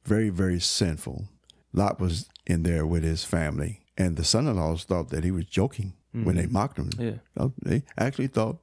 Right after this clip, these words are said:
Speaker 1: he was joking.
Speaker 2: Mm.
Speaker 1: A lot of people, Lord help us all, think that this is just a joke
Speaker 2: Yeah.
Speaker 1: about what we're talking about right now.
Speaker 2: Mm-hmm. Mm-hmm.
Speaker 1: It's no joke. It's very
Speaker 2: Amen.
Speaker 1: serious
Speaker 2: Amen.
Speaker 1: business.
Speaker 2: Oh, yeah.
Speaker 1: Lot is in a place of sin,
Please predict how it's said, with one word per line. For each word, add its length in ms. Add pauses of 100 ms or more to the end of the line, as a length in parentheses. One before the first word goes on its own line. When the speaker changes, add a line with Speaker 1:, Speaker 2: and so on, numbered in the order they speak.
(140)
Speaker 1:
he 80
was 120
joking. 380 (100)
Speaker 2:
Mm. 60 (760)
Speaker 1:
A 200
lot 140
of 100 (360)
people, 460 (440)
Lord 280
help 200
us 160
all, 340 (160)
think 200
that 200
this 260
is 140
just 300
a 80
joke 480 (120)
Speaker 2:
Yeah. 180 (220)
Speaker 1:
about 300
what 180
we're 240
talking 360
about 360
right 320
now. 280 (120)
Speaker 2:
Mm-hmm. 220 (280)
Mm-hmm. 340
Speaker 1:
It's 220
no 200
joke. 280
It's 120 (100)
very 260
Speaker 2:
Amen. 220
Speaker 1:
serious 580
Speaker 2:
Amen. 120
Speaker 1:
business. 340 (120)
Speaker 2:
Oh, 100
yeah. 120 (240)
Speaker 1:
Lot 540 (440)
is 180
in 120
a 60
place 300
of 80
sin, 500